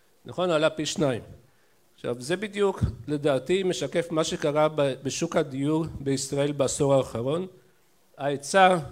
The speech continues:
הוא די קשיח, זאת אומרת, ההיצע מתרחב לאורך זמן, אבל בגודל קבוע. אני לא יכול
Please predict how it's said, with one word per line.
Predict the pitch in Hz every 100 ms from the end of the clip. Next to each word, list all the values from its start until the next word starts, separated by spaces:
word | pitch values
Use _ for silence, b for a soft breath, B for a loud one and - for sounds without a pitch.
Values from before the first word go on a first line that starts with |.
| -
הוא | 165 139
די | 156 170 170
קשיח, | 143 - 151 175
זאת | - - _ _ _ _ -
אומרת, | 131
ההיצע | 131 127 196
מתרחב | 202 165 143 202 180
לאורך | 180 170 139
זמן, | - 196 196
אבל | 156 143 143
בגודל | 135 151 175 165
קבוע. | - 131 139 160
אני | 127
לא | 135
יכול | 175 180